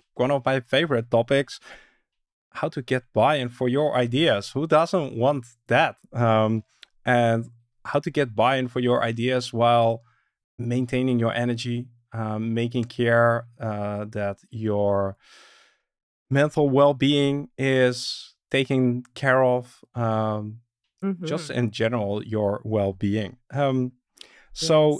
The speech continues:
Speaker 2: Yes.
Speaker 1: this, this is, um, this is a big topic, getting buy-in for your ideas. Uh, let's first explore, uh, why is this topic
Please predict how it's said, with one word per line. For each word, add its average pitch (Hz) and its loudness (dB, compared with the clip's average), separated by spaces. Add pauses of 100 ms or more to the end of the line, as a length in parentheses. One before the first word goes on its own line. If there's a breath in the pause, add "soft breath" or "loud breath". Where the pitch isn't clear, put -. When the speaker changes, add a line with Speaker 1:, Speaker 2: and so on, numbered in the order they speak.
Speaker 2:
Yes. - -16
Speaker 1:
this, - 0
this 185 -2
is, 165 -2
um, 131 2
this 165 -2
is 127 -10
a 117 -8
big 107 0
topic, - -10
getting 123 0
buy-in 113 0 (120)
for 107 -4
your 107 -2
ideas. 117 -4 (440 loud breath)
Uh, - -6 (120)
let's 175 -2
first 262 -4
explore, 139 2 (100)
uh, - -20 (460)
why 135 -2
is 127 -4
this 117 -2
topic 120 -2